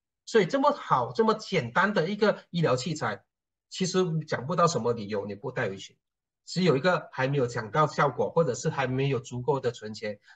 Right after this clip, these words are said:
所以我告诉大家，健康是无价，所以价钱也不重要了。所以只要明白它的重要-，重点，你就可以把它带回去了。如果今天有新的朋友进来听，你一定要很认真听完，哦，接下来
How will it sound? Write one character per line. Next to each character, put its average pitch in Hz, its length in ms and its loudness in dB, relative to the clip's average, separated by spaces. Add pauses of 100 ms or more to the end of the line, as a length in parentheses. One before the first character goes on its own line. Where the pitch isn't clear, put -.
所 - 140 4
以 190 80 8
我 139 120 6
告 269 160 4
诉 175 80 2
大 185 120 6
家， 147 180 6
健 180 180 2
康 143 140 2
是 131 140 -2
无 123 160 -4
价， 175 200 4 (140)
所 165 140 0
以 139 80 2
价 156 220 4
钱 131 200 0
也 104 100 -2
不 143 200 -4
重 147 160 4
要 131 160 4
了。 107 180 -2 (200)
所 165 100 4
以 156 100 4
只 120 140 -6
要 170 120 6
明 156 240 2
白 117 180 4
它 123 100 0
的 127 80 2
重 170 280 4
要-， 127 220 8
重 185 220 4
点， 107 260 -2 (120)
你 110 100 -12
就 147 160 -8
可 127 120 -8
以 107 100 -8
把 - 140 -20
它 104 200 -14
带 113 160 -8
回 101 80 -12
去 107 240 -20
了。 - 80 -20 (320)
如 180 160 0
果 190 120 8
今 202 180 2
天 202 180 4
有 143 120 4
新 196 200 0
的 185 100 6
朋 165 280 2
友 131 100 2
进 165 160 -4
来 127 100 0
听， 160 380 2 (360)
你 120 140 -6
一 139 100 0
定 170 120 0
要 175 120 6
很 117 180 -2
认 156 160 4
真 131 180 -2
听 127 240 -4
完， 110 380 -2
哦， 127 280 0 (120)
接 160 140 0
下 156 140 2
来 120 180 0